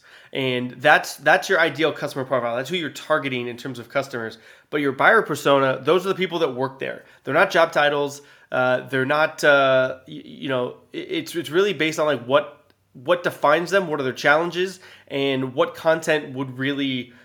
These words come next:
reach them and trigger an emotion or a reaction. Um, so buyer personas can be, can be, take different forms of how you, how you position them. But oftentimes, if you say your buyer persona is marketing director,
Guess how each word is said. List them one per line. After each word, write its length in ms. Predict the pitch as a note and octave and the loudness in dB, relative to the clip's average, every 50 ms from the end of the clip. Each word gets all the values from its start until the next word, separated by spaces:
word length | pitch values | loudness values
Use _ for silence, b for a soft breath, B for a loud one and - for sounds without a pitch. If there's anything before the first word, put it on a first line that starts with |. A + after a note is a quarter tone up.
| B B B | B B B
reach 440 | C3+ C3 B2 C#3+ D#3 D#3 D#3 - - | -12 -8 -4 -4 -4 -4 -4 -2 0
them 280 | D3 C3 A#2+ A#2 A#2+ - | 2 2 2 0 -4 -6
and 160 | - C3+ C3 | -6 -6 -6
trigger 340 | C3+ - - D3 C#3+ C#3+ D3 | -6 -6 -6 -6 -2 -2 0
an 80 | C#3 C3 | 0 0
emotion 500 | B2 B2 C3 C3 B2+ - C3 B2+ B2 C3 | 0 0 0 0 -2 -2 -2 -2 -4 -4
or 200 | B2+ B2+ B2 A#2+ | -4 -6 -6 -6
a 20 | |
reaction. 600 | A2+ A2+ A2+ A2+ A2 A2 - - - - - - C3 _ B B B B B B B B | -6 -6 -4 -4 -4 -4 -6 -10 -16 -16 -18 -20 -20 _ B B B B B B B B
Um, 380 | B2+ B2 B2 B2 B2+ - - B2+ | -2 0 0 -2 -4 -6 -16 -10
so 180 | B2+ - D3 | -6 -4 -2
buyer 300 | C#3 B2+ D3+ D#3+ G3 G#3+ | 2 6 8 8 8 6
personas 300 | G3 F3 F#3+ F#3+ F3+ F#3 | 4 2 0 0 0 0
can 140 | - F3 D3+ | -4 -6 -4
be, 300 | C#3 D3+ C#3 B2+ - - B B B | -4 -4 -4 -4 -6 -8 B B B
can 160 | - D#3 D3+ | -6 -4 -4
be, 640 | C3+ C#3 C3 B2+ B2+ B2+ - _ _ - C#2+ - - - | -2 -2 -4 -4 -4 -6 -10 _ _ -20 -18 -18 -16 -10
take 220 | - E3 D3+ C3 | -6 -6 -4 -4
different 280 | C3+ E3+ E3 F3+ D#3 B2+ | -4 -4 -2 -2 -4 -4
forms 420 | - - C#3+ C3+ D3 F3 F3+ E3 | -4 -4 -2 -2 0 -2 -2 -4
of 100 | C#3 B2+ | -6 -8
how 280 | - - - C3+ C#3+ D3 | -8 -6 -2 0 0 0
you, 320 | D3 D3 C#3+ C#3 B2+ B2 B2+ - | -2 -4 -6 -6 -8 -8 -10 -10
how 140 | - - D3 | -6 -4 -4
you 120 | D3+ C#3 | -4 -4
position 400 | A#2 A#2+ A2+ B2 C#3 C3+ - F#3 | -8 -8 -8 -8 -8 -6 -6 -6
them. 260 | G3 G3+ G#3+ G#3+ G#3 - B B B B B B | -6 -6 -8 -10 -12 -20 B B B B B B
But 140 | B C#3 C#3+ | B 2 4
oftentimes, 540 | E3+ F3+ - G3 F3+ - F3 D#3+ D#3+ D#3+ C#3 | 4 2 2 -4 -2 2 2 2 2 2 -4
if 160 | D3 C#3 C3+ | -8 -10 -10
you 120 | D3+ E3+ | -10 -10
say 180 | D#3+ - F3+ E3+ | -8 -6 -4 -4
your 100 | D#3+ C#3+ | -2 0
buyer 220 | B2+ C#3 C#3 C#3 | 2 2 2 2
persona 400 | C3+ C#3 C3+ C3 D3 C#3 C#3 C3+ | 2 -2 -4 -4 -2 0 0 0
is 160 | C3 B2+ A#2 A#2 | -2 -2 -2 -2
marketing 380 | B2 C3+ C#3 - B2+ B2 A#2+ | 0 0 -2 -2 -4 -8 -6
director, 520 | A#2 A#2 A#2 A2 A2 - A2+ A2+ A2+ A2+ | -4 -4 -4 -4 -6 -8 -10 -10 -10 -12